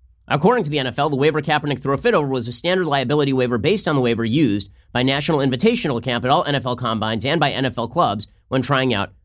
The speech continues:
free agent players. Also, Kaepernick didn't inform them of his request to have his own personal camera crew attend the event until Friday night.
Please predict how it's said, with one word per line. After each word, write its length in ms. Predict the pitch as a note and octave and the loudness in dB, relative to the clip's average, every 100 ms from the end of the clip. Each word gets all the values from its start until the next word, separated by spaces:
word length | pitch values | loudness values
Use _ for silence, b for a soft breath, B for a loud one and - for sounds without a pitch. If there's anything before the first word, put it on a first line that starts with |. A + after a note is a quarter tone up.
| _ | _
free 180 | - C3 | -4 -2
agent 260 | G2 - C3 | 0 -2 0
players. 420 | G3 A2 C#2 - _ _ _ - _ - | 2 0 -6 -14 _ _ _ -20 _ 0
Also, 280 | E3 F#3+ E3+ | 0 2 0
Kaepernick 460 | D#3+ D3+ D#3 C#3 - - | 0 0 0 -2 -4 -12
didn't 180 | - F3 | -2 2
inform 380 | D#3 D3 F3 G3 | 2 2 2 2
them 100 | D3+ | 2
of 120 | C3 | 0
his 140 | B2+ A#2+ | -2 -6
request 360 | B2 C#3 C3+ | -4 -4 -2
to 40 | C#3 | -2
have 120 | C3 | -2
his 80 | C3 | 0
own 120 | C3+ | 0
personal 380 | C#3+ G3 D#3 C#3 | 0 0 0 -2
camera 260 | C#3 B2 | -2 -2
crew 140 | A2+ B2 | -2 -2
attend 260 | - F#3 | 0 2
the 60 | F3+ | 2
event 240 | A2+ G#2 B B B | 0 -4 B B B
until 360 | - C#3 E3+ D#3 | -2 2 2 0
Friday 360 | - D3 B2+ A2+ | 0 0 2 0
night. 240 | E2+ E2 | -2 -6